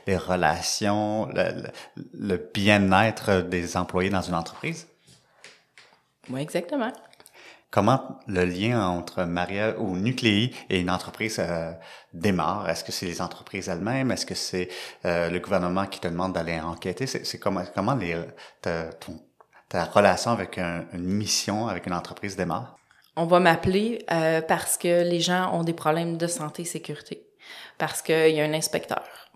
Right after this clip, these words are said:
Speaker 2: parce qu'il y a des coûts dans les dossiers, parce qu'on a un dossier qui est problématique. Puis après ça,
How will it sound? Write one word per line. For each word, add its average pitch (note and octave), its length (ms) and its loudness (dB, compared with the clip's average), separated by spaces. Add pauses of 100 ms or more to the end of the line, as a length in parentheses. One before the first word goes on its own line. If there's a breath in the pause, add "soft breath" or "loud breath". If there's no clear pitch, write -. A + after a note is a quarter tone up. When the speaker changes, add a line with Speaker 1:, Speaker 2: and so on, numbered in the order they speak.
(120)
Speaker 2:
parce - 320 2
qu'il D#3 500 2
y D#3 60 0
a D#3 40 -2
des D#3 180 -4
coûts - 260 -10 (220)
dans D#3+ 160 -2
les D#3 160 -4
dossiers, D3 500 -2
parce D3 180 0
qu'on D3+ 200 -2
a D3+ 40 2
un D3+ 220 0
dossier D3+ 400 -2
qui D#3+ 160 -8
est D3 60 -2
problématique. D3 960 -2 (520 loud breath)
Puis D#3+ 240 -2
après C#3+ 380 -4
ça, F3 340 2